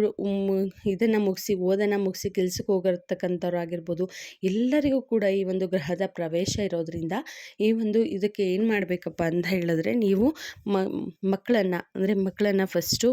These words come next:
ಪೂಜೆ, ಸ್ನಾನ ಮಾಡಿಸಿ, ಪೂಜೆ ಎಲ್ಲನೂ ಮಾಡಿಸಿ, ಮಕ್ಕಳ ಕೈಯಿಂದಾನೇ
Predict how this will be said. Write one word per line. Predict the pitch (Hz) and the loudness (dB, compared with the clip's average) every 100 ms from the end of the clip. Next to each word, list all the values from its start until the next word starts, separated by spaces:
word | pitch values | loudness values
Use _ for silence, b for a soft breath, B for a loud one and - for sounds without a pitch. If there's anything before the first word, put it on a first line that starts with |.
| 254 - | 0 -4
ಪೂಜೆ, | 180 185 185 | -4 -2 -2
ಸ್ನಾನ | - 196 202 214 | 0 0 2 2
ಮಾಡಿಸಿ, | 196 185 - 190 | 2 0 -2 -4
ಪೂಜೆ | - 180 165 190 | -4 -6 -2 2
ಎಲ್ಲನೂ | 190 185 180 190 | 2 2 0 0
ಮಾಡಿಸಿ, | 185 170 - 190 | -2 -4 -4 -2
ಮಕ್ಕಳ | 185 - 185 | -2 -2 -2
ಕೈಯಿಂದಾನೇ | 185 175 180 180 175 | 2 2 2 2 2